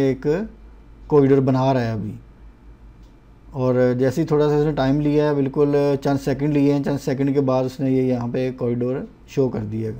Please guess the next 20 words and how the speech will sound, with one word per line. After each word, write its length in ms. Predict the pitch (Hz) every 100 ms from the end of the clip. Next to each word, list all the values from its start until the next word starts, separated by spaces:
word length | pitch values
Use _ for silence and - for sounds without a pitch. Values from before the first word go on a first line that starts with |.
| - - - - 151
अब 80 |
हम 140 | 175 175
चलते 240 | 165 143
हैं 80 | 170
कॉरिडोर 340 | 165 151 165 170
की 100 | 170
तरफ। 220 | 160 160
कॉरिडोर 340 | 151 147 160
हमारा 220 | 160 151
कहाँ 240 | 151 143 151
पे 180 | 165 151
है? 100 | 156
वो 140 | 147
बिल्कुल 240 | 151 170
अलाइनमेंट 440 | 156 139 135 143 143
के 60 | 143
ऊपर 220 | 117 131
बना 220 | 120 113
हुआ 220 | 123 120
है। 120 | 131